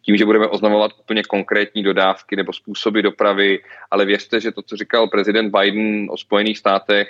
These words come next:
jak v oblasti finanční, tak v oblasti dodávek vojenského materiálu, platí pro spoustu spojenců a samozřejmě i pro Českou republiku, která, myslím, v tomto,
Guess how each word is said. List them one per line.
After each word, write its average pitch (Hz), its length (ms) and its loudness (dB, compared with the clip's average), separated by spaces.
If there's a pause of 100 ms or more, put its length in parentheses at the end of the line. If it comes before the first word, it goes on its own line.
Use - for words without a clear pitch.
jak 90 200 -2
v - 40 -10
oblasti 101 340 0
finanční, 101 500 -2
tak 101 120 0
v - 60 -8
oblasti 101 400 0 (300)
dodávek 98 380 2
vojenského 101 420 -2
materiálu, 101 440 0
platí 98 320 -2
pro 104 100 -4
spoustu 104 320 -8
spojenců 104 640 0 (220)
a - 40 -20
samozřejmě 98 380 0
i 98 40 2
pro 104 140 0
Českou 101 320 -2
republiku, 98 420 -2
která, 95 220 0
myslím, 92 280 -4
v - 60 -12
tomto, 92 320 0